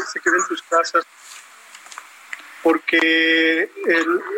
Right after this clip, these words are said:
el gas del ácido nítrico, este, está en el aire, entonces han pedido que, pues, no salgan para no estar expuestos a, al, al gas. Entonces, este,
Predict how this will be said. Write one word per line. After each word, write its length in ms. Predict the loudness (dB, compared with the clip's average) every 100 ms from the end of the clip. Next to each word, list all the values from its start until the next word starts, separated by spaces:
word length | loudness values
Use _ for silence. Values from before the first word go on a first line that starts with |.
| -2
el 160 | 0
gas 360 | 2 2 0 -2
del 240 | -2 0 0
ácido 420 | -2 -6 -4 -2
nítrico, 640 | -4 -10 -18 0 2 4
este, 280 | 2 -2 -10
está 220 | -4 -2
en 80 | 0
el 140 | 2
aire, 360 | 2 2 -2 -8 -12 -20 _ _ _
entonces 440 | -6 -2 0 2
han 120 | 0
pedido 380 | 0 0 2 0
que, 240 | 2 -2 -2 -8 _ -20 -20 -6
pues, 120 | -2 0
no 100 | 0
salgan 440 | 2 0 0 -2
para 180 | 0 0
no 120 | 0
estar 240 | -2 -2 -2
expuestos 600 | -4 -2 -2 -2 -6 -4
a, 200 | -4 -6 -14 -6
al, 420 | 0 2 0 -4 -14 -20 -20 -8 -2
al 220 | 0 0
gas. 420 | 0 0 -2 -12 _ _ -20 -20 -20 -20 -20 -16
Entonces, 760 | -12 -6 -2 0 0 0 0 0
este, 540 | 0 0 0 2 -2